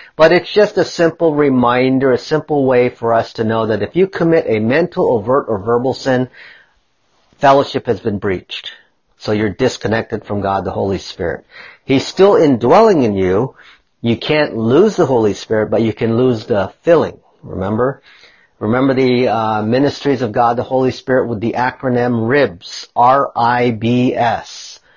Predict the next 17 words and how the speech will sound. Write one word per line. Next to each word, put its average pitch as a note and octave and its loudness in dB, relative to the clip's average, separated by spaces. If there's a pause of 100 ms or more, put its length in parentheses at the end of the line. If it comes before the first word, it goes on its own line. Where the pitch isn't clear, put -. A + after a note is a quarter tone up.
(140)
You A#2 0
all B2+ 6
have A2+ -2
ribs, A2 -2
right, A2 0 (220)
in G2+ -8
your G2 -4
rib B2+ -2
cage. - -6 (760)
Um, G2 -2 (1040)
Doctor A#2 -2
Chafer D#3 2
said, B2 -2
uh, A2 -4
"The G#2+ -4
Holy E3+ 2
Spirit's - -2